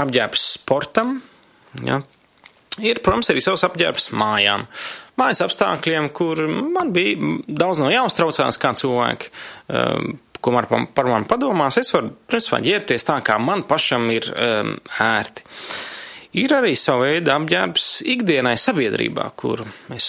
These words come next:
varu iet un, lai, teiksim, cilvēks, nu, savā veidā, nu, ne, netiktu viņš izsist man apģērba dēļ no ikdienas ritma.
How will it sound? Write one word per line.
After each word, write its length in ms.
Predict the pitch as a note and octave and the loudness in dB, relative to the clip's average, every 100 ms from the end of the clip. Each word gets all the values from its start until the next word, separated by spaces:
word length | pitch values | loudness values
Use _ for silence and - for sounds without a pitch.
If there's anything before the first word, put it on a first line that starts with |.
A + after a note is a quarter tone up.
| B2 | 0
varu 160 | A#2 | -4
iet 320 | G#2+ C#3 F#3+ - | 0 0 0 0
un, 240 | F3 A#3 F#3 | 2 2 2
lai, 140 | D3+ | 2
teiksim, 320 | G3+ D#3 C#3+ A2 | 0 0 0 0
cilvēks, 540 | - C#3 B2 A#2 - - - - - - - | 2 2 2 2 -2 -4 -10 -12 -14 -18 -4
nu, 140 | D#3+ | 0
savā 300 | E3+ C#3 A2+ | 2 4 4
veidā, 240 | B2 C#3 B2+ A2+ G#2+ - - - _ D#3+ A#2+ | 2 4 4 2 -2 -10 -20 -20 _ -4 -2
nu, 200 | B2 C#3 D#3+ C3 - | 0 0 0 -2 0
ne, 120 | E3 - | 0 2
netiktu 400 | D3+ E3 D#3 - | 0 2 0 0
viņš 140 | A#2+ - G#3+ | 0 0 2
izsist 560 | G#3+ - C#3 - - | 4 2 0 -2 -4
man 320 | C3 B2+ D#3 | -2 0 2
apģērba 560 | A2 C#3+ B2 A#2+ A2+ A2 | 2 0 0 0 0 0
dēļ 300 | B2 C3 C3+ | 0 0 0
no 160 | A#2 G#2+ | 0 0
ikdienas 560 | B2+ B2+ A#2 G#2 G#2 | -2 0 0 0 0
ritma. 400 | B2 G3 - G3 | 0 -2 -2 -4